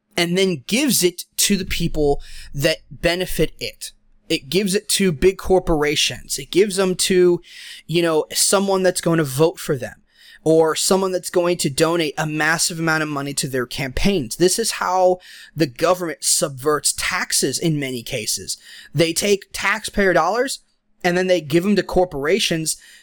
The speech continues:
uh, for, like, contract jobs, construction. You see this in construction all the time. And this is how the money finds its way tax-free into the politicians' hands.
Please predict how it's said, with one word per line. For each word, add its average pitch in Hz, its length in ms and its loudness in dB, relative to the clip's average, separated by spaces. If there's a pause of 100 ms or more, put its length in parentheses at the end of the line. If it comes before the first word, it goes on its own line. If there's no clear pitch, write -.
(300)
uh, 147 200 2
for, 151 360 2
like, 135 320 -2 (140)
contract 151 680 -2
jobs, 151 600 -2
construction. 190 580 0
You 180 40 4
see 208 160 2
this 190 120 2
in 180 80 0
construction 160 500 -4 (100)
all 180 280 4
the 170 80 -6
time. 110 440 -8 (580)
And 190 220 2
this 233 220 -4
is 262 120 0
how 170 280 -2
the 170 100 0
money 165 320 2
finds 240 480 -2
its 226 200 -2
way 151 320 2 (420)
tax-free 240 1040 0 (600)
into 160 260 0
the 170 60 -6
politicians' 147 600 0
hands. - 320 -12